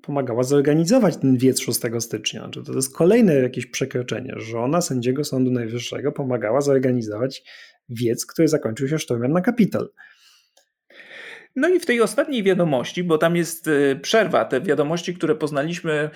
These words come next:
Speaker 2: to są, ostatnia jest bodaj z końcówki listopada, później jest przerwa i pojawia się jedna taka wiadomość z dziesiątego, ja powiedziałem lutego, błędnie z dziesiątego stycznia, w której ona pisze tak:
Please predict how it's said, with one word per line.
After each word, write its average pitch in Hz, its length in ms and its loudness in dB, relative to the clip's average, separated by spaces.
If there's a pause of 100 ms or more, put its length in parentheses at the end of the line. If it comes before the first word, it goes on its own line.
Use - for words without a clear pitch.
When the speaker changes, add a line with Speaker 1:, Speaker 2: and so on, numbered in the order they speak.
(160)
Speaker 2:
to 135 120 -2
są, 143 340 -4
ostatnia 175 380 -2
jest 147 240 -6
bodaj 131 460 2
z 123 420 0
końcówki 139 540 -4
listopada, 180 580 0
później 143 280 -6
jest 139 120 -8
przerwa 220 320 0
i 175 80 0
pojawia 160 360 -2
się 151 220 -6
jedna 170 280 0
taka 120 260 -2
wiadomość 131 600 0 (200)
z - 60 -12
dziesiątego, 156 500 0
ja 143 100 4
powiedziałem 143 400 -4
lutego, 143 420 2 (120)
błędnie 151 440 0
z 139 60 -12
dziesiątego 139 500 -6
stycznia, 180 480 -2
w - 120 -10
której 127 300 -6
ona 156 200 0
pisze 120 360 -6
tak: - 400 -8